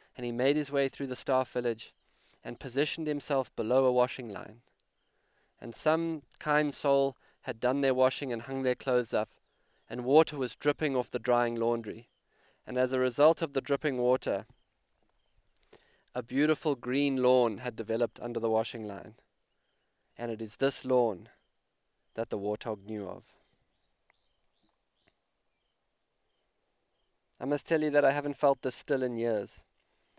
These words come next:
I feel so much more connected to my life inside this simplicity.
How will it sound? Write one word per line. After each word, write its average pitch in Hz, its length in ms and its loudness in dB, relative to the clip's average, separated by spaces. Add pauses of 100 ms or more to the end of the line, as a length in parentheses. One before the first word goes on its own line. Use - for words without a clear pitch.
(340)
I 131 80 -6
feel 139 240 0
so 160 340 -2
much 156 300 -4
more 139 240 0
connected 127 600 -8
to - 100 -12
my 117 160 -2
life 113 460 -2 (360)
inside 117 580 -2
this 110 160 -4
simplicity. - 800 -12